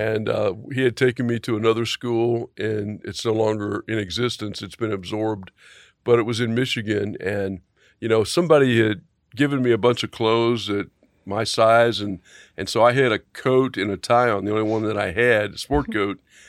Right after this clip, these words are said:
Speaker 1: And I got to that campus, and I was the only one, <laughs> you know,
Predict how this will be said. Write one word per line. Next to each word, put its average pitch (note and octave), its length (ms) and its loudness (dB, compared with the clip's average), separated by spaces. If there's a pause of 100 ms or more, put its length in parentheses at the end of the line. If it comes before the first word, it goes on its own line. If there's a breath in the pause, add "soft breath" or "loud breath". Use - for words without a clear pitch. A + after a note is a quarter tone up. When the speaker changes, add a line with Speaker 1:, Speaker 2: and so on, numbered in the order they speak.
(260 soft breath)
Speaker 1:
And G#2+ 380 0
I A2+ 120 4
got B2 260 4
to B2+ 60 -4
that G#2+ 220 2
campus, A#2 640 0
and G2+ 260 -4 (380 soft breath)
I A2 140 0
was G#2 560 -2 (280)
the F#2 100 -4
only G#2+ 140 -2
one, D3 340 -2 (100)
<laughs> - 120 -6
you G#3+ 200 6
know, E3 140 4